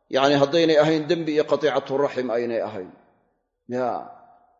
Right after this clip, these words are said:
Yacni wax kaloo ducada ka hor yimaadana aanu la iman. Yacni sida tacajul iyo wax la mid ah. Marka Allah, baryada Ilaahay la baryaayo waa in la badiyaa, waa in lagu dadaalaa. Waxyaalaha wanaagyada lagu helayo ayay marka ka mid tahay.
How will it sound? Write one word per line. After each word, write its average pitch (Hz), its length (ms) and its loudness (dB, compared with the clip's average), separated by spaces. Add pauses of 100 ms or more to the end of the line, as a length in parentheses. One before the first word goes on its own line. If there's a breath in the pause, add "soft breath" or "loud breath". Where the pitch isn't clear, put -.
(200)
Yacni 143 220 0
wax 185 160 6
kaloo 196 280 4
ducada 180 360 4
ka - 140 -2
hor 196 140 6
yimaadana 175 600 2
aanu 147 240 0
la 139 100 4
iman. 127 260 -4 (760)
Yacni 127 260 -4
sida 139 220 -2
tacajul 139 520 -2
iyo 131 140 2
wax 117 120 -2
la 113 100 -2
mid 110 180 -6
ah. - 80 -20 (800)
Marka 120 260 2
Allah, 139 300 6
baryada 151 340 4
Ilaahay 151 260 4
la 151 80 4
baryaayo 175 520 6
waa 147 100 6
in 160 80 2
la 160 80 6
badiyaa, 190 440 6 (580)
waa 127 120 -2
in 143 60 0
lagu 160 160 2
dadaalaa. 165 600 10 (760)
Waxyaalaha 151 360 6
wanaagyada 151 480 6
lagu 151 160 2
helayo 147 480 6
ayay 139 300 4
marka 143 300 0
ka 135 120 -2
mid 131 180 -2
tahay. 151 280 4